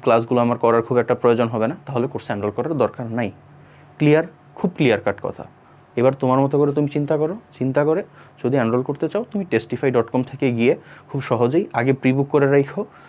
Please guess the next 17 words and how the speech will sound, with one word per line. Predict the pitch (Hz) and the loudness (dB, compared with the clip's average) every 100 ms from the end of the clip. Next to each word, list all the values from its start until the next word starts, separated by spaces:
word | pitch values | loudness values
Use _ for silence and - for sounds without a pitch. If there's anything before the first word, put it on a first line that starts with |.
| - - | -10 0
then | 131 | 2
একটা | 123 151 - - - 117 | 2 -2 -8 -12 -18 -4
ডিসকাউন্ট | 127 123 143 147 | -2 -2 -2 -2
সহ | - 170 | -4 -6
তুমি | 180 123 | -4 -2
ভর্তি | 110 - 113 | -4 -4 -4
হইতে | 104 | -2
পারবা। | 101 98 - - - - | -2 -4 -6 -14 -14 -6
ওকে, | 135 208 208 - - - - | -2 -2 -4 -14 -20 -18 -6
ধন্যবাদ, | 113 117 156 175 - | -2 0 -2 -4 -6
ভালো | 120 113 | -2 -2
থাকো | 117 131 139 | -2 -6 -4
সবাই। | 143 139 220 - - - - _ - 165 | -2 -2 -2 -8 -20 -20 -20 _ -2 0
যদি | 190 | 2
কোর্সে | 208 175 - | 2 2 2
এনরোল | 180 185 | 2 0
হও, | 185 254 | 0 -6